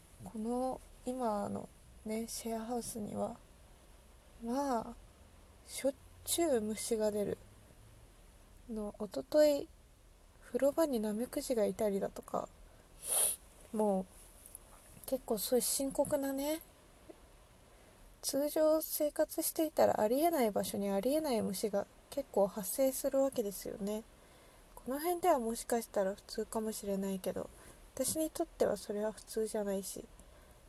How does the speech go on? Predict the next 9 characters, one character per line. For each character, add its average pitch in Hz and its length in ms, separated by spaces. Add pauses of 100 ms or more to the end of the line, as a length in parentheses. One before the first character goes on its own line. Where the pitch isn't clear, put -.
(540)
う 233 40
ん、 202 340 (460)
そ - 260
ん 226 80
な 226 100
こ 240 180
ん 226 100
な 202 120
で、 185 240